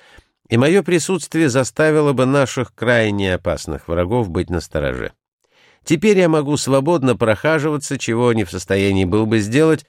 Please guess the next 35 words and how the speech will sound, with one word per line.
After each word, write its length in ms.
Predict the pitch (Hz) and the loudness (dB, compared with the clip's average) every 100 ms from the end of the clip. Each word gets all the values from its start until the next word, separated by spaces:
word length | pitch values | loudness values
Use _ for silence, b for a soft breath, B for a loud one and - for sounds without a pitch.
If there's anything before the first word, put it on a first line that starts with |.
| _ _ _ | _ _ _
если 280 | 110 110 127 | -2 0 0
бы 120 | 117 | 0
жил 240 | 104 131 | 2 0
в 120 | 107 | 0
Голле, 580 | 98 113 101 90 87 92 b b b | 0 2 2 2 0 -2 b b b
и 380 | - 170 214 - | 0 0 0 -2
остаюсь 600 | 110 - 110 110 135 - | -2 0 2 4 4 4
неизвестным 800 | 131 143 135 127 185 151 160 151 | 4 6 4 2 2 2 0 0
зрителем 640 | 107 123 131 135 131 123 | 2 2 2 0 0 0
в 100 | 90 | 0
деле, 440 | 78 101 123 123 117 | -2 0 0 0 -2
готовый 440 | 95 92 104 92 | -2 -2 -2 -2
кинуться 500 | - 110 98 90 104 | -2 0 0 -2 -4
в 120 | 80 | -2
него 320 | 98 95 117 107 | 0 2 2 2
всею 420 | - 123 104 80 | -2 0 0 -2
своей 380 | - 73 65 60 | -8 -8 -8 -8
тяжестью 640 | - 98 101 - - 160 | -2 -2 -2 -8 -6 -6
в 40 | |
критический 640 | - 104 80 - - - 78 | -2 -4 -4 -10 -14 -8 -4
момент. 600 | 78 123 95 60 _ _ _ _ _ _ _ _ _ _ _ _ _ _ _ _ | -2 -2 -2 -6 _ _ _ _ _ _ _ _ _ _ _ _ _ _ _ _
Но 120 | 76 | -10
зачем 380 | 71 98 170 175 | -8 -4 0 0
было 200 | 139 120 | 0 0
оставлять 480 | 95 85 80 98 95 | -2 -4 -2 -4 -2
меня 280 | 87 92 160 | -2 0 -2
в 80 | |
потемках? 640 | - 156 117 78 - - _ _ _ _ _ _ _ _ _ _ _ _ _ _ _ _ - | -4 -6 -4 -6 -8 -18 _ _ _ _ _ _ _ _ _ _ _ _ _ _ _ _ -12
Если 460 | 67 71 139 131 | -4 0 0 0
бы 160 | 151 170 | 0 0
вы 160 | 185 208 | 0 0
знали 400 | 170 202 196 175 | 2 2 2 2
о 60 | |
моем 420 | 160 151 131 113 | 2 0 2 0
приезде, 880 | 85 73 73 87 180 87 78 55 60 | -2 -8 -6 -4 -4 -6 -8 -10 -10